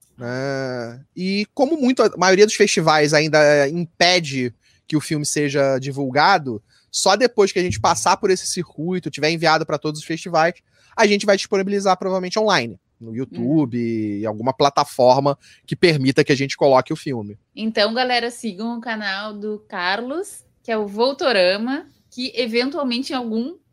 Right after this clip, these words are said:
Speaker 2: momento vai tá lá. Espero que, que a gente possa ver, porque agora eu já tô muito curiosa com essa história.
Speaker 1: Tá, o longa que a gente fez foi um longa de terror,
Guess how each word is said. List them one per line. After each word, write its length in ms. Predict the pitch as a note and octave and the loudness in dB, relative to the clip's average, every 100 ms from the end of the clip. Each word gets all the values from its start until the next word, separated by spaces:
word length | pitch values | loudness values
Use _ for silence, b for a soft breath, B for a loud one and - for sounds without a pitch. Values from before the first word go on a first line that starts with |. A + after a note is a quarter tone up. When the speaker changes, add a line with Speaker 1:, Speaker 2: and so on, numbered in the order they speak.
| _ | _
Speaker 2:
momento 920 | B3 C4 B3 G#3+ G#3+ A#3 B3 C#4+ D4+ _ _ | -4 -2 0 -2 -4 -6 -8 -12 -12 _ _
vai 260 | G3 G3+ F#3 | -8 -4 -2
tá 120 | A#3 | -4
lá. 260 | F#3+ A#3+ - _ _ | -4 -4 -8 _ _
Espero 380 | - - F#3 G3 | -18 -10 -8 -8
que, 360 | - A3+ A#3 A#3+ | -12 -12 -12 -12
que 100 | A#3+ | -10
a 40 | |
gente 180 | A#3 A3+ | -8 -6
possa 220 | A#3+ C4 | -6 -4
ver, 80 | B3 | -6
porque 120 | A#3 | -4
agora 220 | A3+ G3+ A#3 | -2 0 -2
eu 40 | |
já 100 | B3+ | -4
tô 100 | C4+ | -4
muito 200 | A#3+ A#3 | -6 -6
curiosa 400 | - G4 D#4 A3 | -8 -2 -2 -4
com 80 | A3 | -10
essa 120 | G3 | -12
história. 440 | G#3+ G#3+ E3 E3+ - | -8 -4 -4 -6 -8
Speaker 1:
Tá, 120 | - D#3+ | 0 2
o 80 | |
longa 340 | D#3+ E3 A3+ B3+ | 4 2 2 2
que 80 | G3 | 0
a 40 | |
gente 220 | F#3 E3+ | -2 -4
fez 220 | - F#3+ | -2 -2
foi 100 | - G#3+ | -2 -2
um 40 | |
longa 180 | G3 G3 | 0 0
de 100 | G3 | 2
terror, 500 | - A3+ F#3 - - | 2 4 4 2 -6